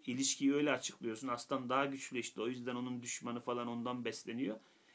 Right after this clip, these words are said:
E ama aslanın sayesinde geyik varlığı devam ediyor. Veya geyiğin varlığı sayesinde başka bir şeyin varlığı devam ediyor. YouTube'da vardır işte kurt belgeseli var ya, siz de izlemişsinizdir belki.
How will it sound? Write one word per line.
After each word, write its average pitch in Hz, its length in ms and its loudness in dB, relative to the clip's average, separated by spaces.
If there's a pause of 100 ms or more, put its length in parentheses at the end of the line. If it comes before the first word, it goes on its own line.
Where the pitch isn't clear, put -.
(100)
E 117 120 2
ama 160 200 2
aslanın 147 420 2
sayesinde 196 580 2
geyik 139 420 6
varlığı 123 420 2
devam 117 380 2
ediyor. 107 460 -4 (1080)
Veya 117 140 4
geyiğin 135 500 6
varlığı 156 360 6
sayesinde 135 720 4
başka 127 280 0
bir 123 80 -4
şeyin 123 300 -2
varlığı 117 380 0
devam 113 380 0
ediyor. 110 380 -4 (600)
YouTube'da 131 540 2
vardır 139 260 4
işte 123 240 -2
kurt - 280 -10
belgeseli 123 540 2
var 151 160 4
ya, 135 80 2
siz 123 260 -4
de 123 60 2
izlemişsinizdir 117 720 -4
belki. 110 380 -2